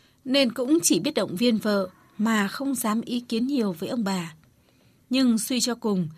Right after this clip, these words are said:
thì em ở nhà cũng làm việc nhà, việc gì cũng đến tay em, từ quét dọn nhà cửa, chăm sóc con cái, đến giặt giũ quần áo. Có việc gì là em không phải động tay vào đâu.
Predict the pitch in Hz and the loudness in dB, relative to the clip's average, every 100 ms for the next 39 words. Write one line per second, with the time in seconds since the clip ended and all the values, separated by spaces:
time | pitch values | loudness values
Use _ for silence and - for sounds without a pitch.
0 | _ _ - 254 240 226 220 - 302 - | _ _ -6 0 2 4 0 -2 -6 -6
1 | 233 190 185 196 196 180 - _ - 294 | -4 -2 -2 -2 -4 -8 -14 _ -8 -4
2 | 311 233 190 185 190 196 185 165 - 208 | -2 -2 -4 -6 -2 -2 -2 -4 -8 -8
3 | 196 - 220 202 180 214 247 240 294 - | -6 -2 2 2 0 -4 -4 -4 -6 -2
4 | 233 214 196 - - - - 262 277 370 | 0 0 -4 -12 -20 -6 0 0 0 -2
5 | - 247 220 202 185 220 190 160 - _ | -2 -2 0 -2 -2 -2 -2 -2 -10 _
6 | 247 226 233 302 233 233 202 190 240 311 | -4 -2 -4 -2 -2 -2 -2 0 -2 -6
7 | - - - 233 240 240 330 311 214 - | -16 -20 -12 0 2 4 0 -2 -4 -4
8 | 240 269 302 - 185 185 302 - - _ | -6 -2 -4 0 0 0 -2 -6 -20 _
9 | _ - 320 285 - - 220 180 170 190 | _ 2 4 2 2 0 2 2 0 -4
10 | - 254 254 - 302 - 190 202 175 - | -2 -4 -2 -2 -2 -2 -2 -2 -4 -4
11 | 262 247 185 208 233 277 | -4 -2 -2 2 2 0